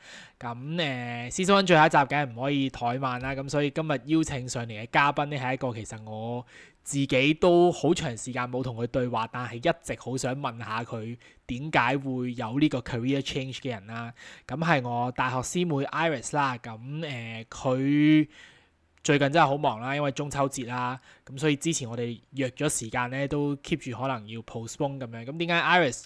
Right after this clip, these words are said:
中秋節會咁忙啫？Iris 或者首先同大家分享下，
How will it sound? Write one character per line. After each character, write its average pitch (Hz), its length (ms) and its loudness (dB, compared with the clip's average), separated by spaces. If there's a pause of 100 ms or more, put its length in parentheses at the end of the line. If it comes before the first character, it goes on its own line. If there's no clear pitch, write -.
中 170 120 -4
秋 165 120 4
節 151 180 4
會 135 100 2
咁 131 120 0
忙 120 340 -6
啫？ 147 100 -2
Iris 135 360 2
或 127 100 -6
者 139 180 -2
首 139 160 -4
先 147 140 -2
同 135 100 -4
大 120 120 -4
家 131 80 0
分 147 160 -2
享 135 180 -4
下， 123 260 -4